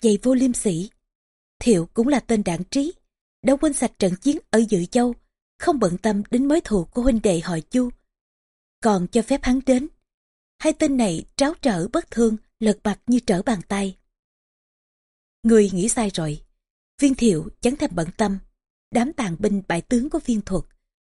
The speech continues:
cũng đừng mơ. Niệm tình huynh đệ, thứ hắn muốn chính là Ngọc Tỷ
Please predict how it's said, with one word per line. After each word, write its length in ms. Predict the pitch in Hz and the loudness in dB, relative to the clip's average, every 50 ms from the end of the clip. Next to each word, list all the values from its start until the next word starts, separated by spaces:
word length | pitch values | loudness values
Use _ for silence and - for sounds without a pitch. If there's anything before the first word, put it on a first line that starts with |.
| _ _ - | _ _ -4
cũng 180 | - 294 330 277 | -2 0 2 2
đừng 180 | 262 208 196 | 2 2 4
mơ. 200 | 202 226 233 233 226 - _ _ _ _ _ _ _ | 4 4 2 2 0 -4 _ _ _ _ _ _ _
Niệm 220 | - 214 214 196 208 | 0 2 2 2 2
tình 200 | - 220 208 196 | 0 0 0 2
huynh 220 | 180 - 277 220 | 4 4 4 4
đệ, 320 | 202 190 170 156 147 - - _ _ _ _ _ _ _ _ | 2 0 0 0 -2 -4 -6 _ _ _ _ _ _ _ _
thứ 100 | - 320 | -2 -2
hắn 260 | 302 311 311 311 302 277 | 0 0 0 0 2 2
muốn 220 | 285 285 285 381 - _ | 2 2 0 -4 -6 _
chính 160 | - 311 320 403 | 0 0 0 0
là 140 | 392 311 | 0 -2
Ngọc 280 | 202 175 175 165 - - | -2 -2 -4 -4 -2 -2
Tỷ 180 | - 170 175 | -2 -2 -2